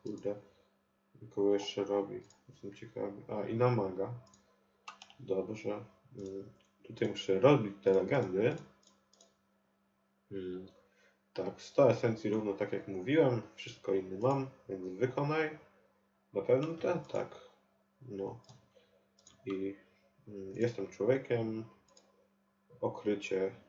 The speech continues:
Cios bardzo krytyczny. To jest na maga, dobra. To jest na tropa ostatni ratunek. To jest na tropa klątwa.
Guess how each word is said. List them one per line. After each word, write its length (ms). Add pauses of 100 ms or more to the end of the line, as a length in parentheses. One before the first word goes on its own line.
(320)
Cios 240
bardzo 340
krytyczny. 400
To 60
jest 120
na 60
maga, 280
dobra. 400 (760)
To 60
jest 200
na 60
tropa 380
ostatni 480
ratunek. 680
To 280
jest 160
na 60
tropa 360
klątwa. 800